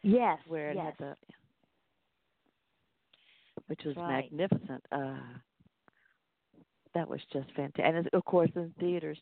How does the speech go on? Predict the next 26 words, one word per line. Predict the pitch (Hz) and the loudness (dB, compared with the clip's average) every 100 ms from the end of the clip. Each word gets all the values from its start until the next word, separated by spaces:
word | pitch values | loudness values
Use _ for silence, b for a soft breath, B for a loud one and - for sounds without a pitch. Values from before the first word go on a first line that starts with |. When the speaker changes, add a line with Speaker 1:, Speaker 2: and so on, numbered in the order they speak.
| - | -4
Speaker 2:
too. | 226 160 202 B B B B - | -2 -2 -6 B B B B 0
Um, | 165 151 147 | 2 2 2
Speaker 1:
Yes. | 247 285 220 - - | 2 2 0 -2 -12
Speaker 2:
New | 147 | -8
York, | 139 156 160 156 - - | 0 4 6 4 0 -4
uh, | 143 139 131 127 127 123 _ _ - | -2 0 -2 0 0 -2 _ _ -2
San | 156 143 | -2 0
Francisco, | 139 - 160 - 165 156 156 156 151 - _ _ - - | -4 -2 -4 2 4 4 4 0 -4 -14 _ _ -18 -6
Seattle, | 160 156 156 | 0 2 4
all | 160 208 | 4 6
Speaker 1:
Yeah, | 285 254 | 6 6
Speaker 2:
kinds | |
of | |
Speaker 1:
there, | 269 | 4
Speaker 2:
places. | 220 160 156 - B B B - | 4 4 2 -2 B B B 2
Uh, | |
Speaker 1:
uh-huh. | 170 269 254 254 | 4 4 4 2
I | - 262 | 2 0
think, | 403 466 - | -4 -4 -2
uh, | 247 | 0
there | 226 254 | 0 0
was | 262 233 196 | 0 0 0
a | 180 - - | -2 -4 -4
showing | 202 202 202 196 196 | 0 0 0 -4 -4
in, | 190 180 175 175 175 - | -6 -6 -6 -8 -8 -8
um, | 156 160 | -8 -8